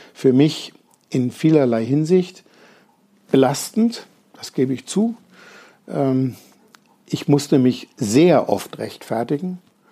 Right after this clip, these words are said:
Ähm, nicht nur im Freundeskreis und im Familienkreis, sondern darüber hinaus vor allen möglichen anderen Leuten,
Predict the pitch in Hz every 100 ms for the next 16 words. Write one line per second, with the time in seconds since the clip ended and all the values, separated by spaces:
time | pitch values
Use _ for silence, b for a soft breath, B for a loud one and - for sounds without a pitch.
0 | b b b b b b b b b b
1 | _ _ _ _ _ _ _ _ _ _
2 | - 135 110 110 107 90 B - 139 135
3 | 135 110 101 - 120 135 131 - 120 123
4 | 135 127 113 117 120 147 165 147 143 139
5 | 135 - 113 113 107 120 127 110 120 113
6 | 107 98 104 127 - 110 113 101 95 104
7 | - 107 - - 113 110 98 101 117 120